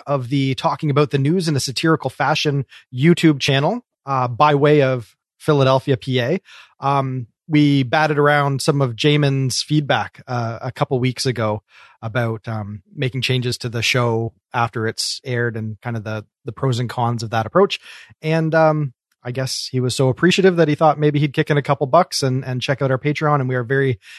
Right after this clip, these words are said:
happy that he's come on board. And so we thank him for joining us. And we hope that, uh, anyone else that would like to get our full unabridged coverage and, um,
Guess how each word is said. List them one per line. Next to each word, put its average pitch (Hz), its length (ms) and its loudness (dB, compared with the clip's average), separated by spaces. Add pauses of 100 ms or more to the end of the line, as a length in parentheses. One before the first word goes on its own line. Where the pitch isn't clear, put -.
happy 143 340 0
that 151 140 2
he's 135 160 -2
come 143 200 0
on 135 140 4
board. 147 260 0
And 156 120 -6
so 135 100 -6
we 123 100 -4
thank 135 220 -8
him 131 240 -4 (460)
for 139 440 4
joining 170 380 2
us. 190 140 0
And 139 100 -4
we 135 60 0
hope 143 220 -4
that, 135 260 -2
uh, 123 240 -2
anyone 139 320 -4
else 156 240 0
that 131 260 0
would 127 140 -4
like 135 180 -2
to 127 460 2
get 127 180 0
our 123 160 0
full 151 320 2
unabridged 143 500 -2
coverage 185 640 -2 (140)
and, 123 340 -6
um, 120 380 -4